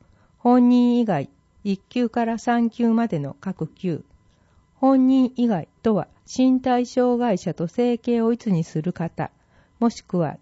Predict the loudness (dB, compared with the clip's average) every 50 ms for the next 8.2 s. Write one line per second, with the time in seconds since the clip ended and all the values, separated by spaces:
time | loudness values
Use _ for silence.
0 | _ 0 2 2 2 2 0 2 2 4 4 4 2 0 0 0 0 0 0 0
1 | -2 -4 -4 -4 -8 -6 -4 -4 -2 -2 -4 -6 -8 _ -6 -2 0 0 0 0
2 | 0 0 0 0 -2 -4 -2 -2 0 0 0 0 0 -2 -2 -4 -6 -8 -8 -8
3 | -8 -10 -14 _ _ -4 0 2 2 2 2 0 -4 -8 -6 -6 -4 -2 -2 -2
4 | -4 -6 -8 -8 -8 -8 -8 -6 -8 -8 -6 -6 -6 -6 -6 -8 -12 _ -20 _
5 | _ _ _ _ _ _ 0 2 2 2 2 0 2 2 2 0 0 -2 -2 -2
6 | -2 -4 -6 -8 -4 -2 -2 -2 -2 -4 -4 -2 0 0 0 0 -2 -2 -4 -4
7 | -4 -4 -4 -2 -2 0 -2 0 0 0 0 0 0 -2 -2 -4 -4 -6 -8 -10
8 | -12 -20 -20 _